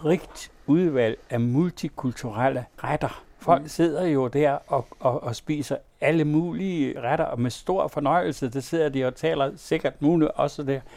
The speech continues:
Speaker 1: at det er godt, vi er danskere, og så sidder de og gumler pizzaer og shawarma og sushi, og jeg ved ikke hvad. Og det hænger slet, slet ikke sammen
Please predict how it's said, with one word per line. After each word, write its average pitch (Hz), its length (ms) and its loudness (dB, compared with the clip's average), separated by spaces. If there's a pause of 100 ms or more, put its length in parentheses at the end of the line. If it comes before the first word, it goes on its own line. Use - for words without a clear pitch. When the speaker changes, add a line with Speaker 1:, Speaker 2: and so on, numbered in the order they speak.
Speaker 1:
at 120 120 -4
det 127 60 -2
er 120 40 -6
godt, 160 240 2
vi 143 80 2
er 139 60 2
danskere, 127 460 0
og 107 60 -2
så 107 60 -16
sidder 160 300 -2
de 127 160 -4
og 120 100 -8
gumler 123 280 0
pizzaer 120 600 -4
og 101 240 -4 (360)
shawarma 131 880 0
og 107 240 -4
sushi, 131 800 -2
og 107 100 0
jeg 110 120 -2
ved 151 160 0
ikke 131 300 -2
hvad. 117 240 -2 (480)
Og 139 140 -4
det 147 120 4
hænger 147 360 6
slet, 190 340 2
slet - 440 -2
ikke 156 200 -6
sammen 160 440 -2